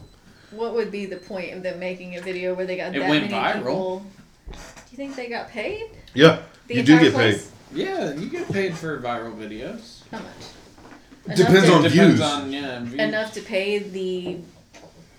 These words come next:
Speaker 1: like, dozens of people that were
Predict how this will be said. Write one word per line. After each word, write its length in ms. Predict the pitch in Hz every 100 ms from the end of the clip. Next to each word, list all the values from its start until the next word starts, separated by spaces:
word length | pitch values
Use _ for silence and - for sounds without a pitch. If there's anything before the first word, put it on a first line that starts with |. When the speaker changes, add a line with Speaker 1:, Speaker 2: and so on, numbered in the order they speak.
| _
Speaker 1:
like, 260 | 180 165 - - 165 - - -
dozens 400 | 196 185 190 185
of 120 | 180 -
people 380 | 185 202 196 202
that 180 | 175 190
were 180 | 190